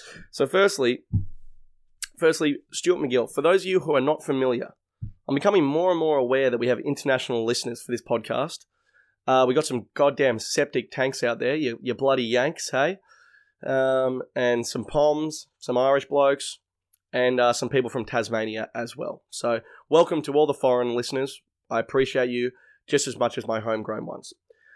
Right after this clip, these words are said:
So anyway, I'll give you some background on Stuart MacGill if you're not familiar. I've actually, look at this, I've got a piece of paper here, okay?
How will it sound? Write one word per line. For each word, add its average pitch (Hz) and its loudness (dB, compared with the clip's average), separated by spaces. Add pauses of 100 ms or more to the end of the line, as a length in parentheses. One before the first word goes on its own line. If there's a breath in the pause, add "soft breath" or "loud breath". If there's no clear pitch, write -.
(160 soft breath)
So 123 2 (640)
anyway, 156 2 (880)
I'll 135 -6
give 180 -6
you 202 -6
some 151 -4
background 139 2
on 123 -6
Stuart 147 -2
MacGill 120 0
if 110 -6
you're 117 -2
not 120 -2
familiar. - -10 (460 soft breath)
I've 131 2
actually, 160 2
look 147 2
at 139 4
this, 117 0
I've 127 0
got 139 4
a 120 -2
piece 165 0
of 139 -2
paper 123 -2
here, 113 -8 (520)
okay? 143 0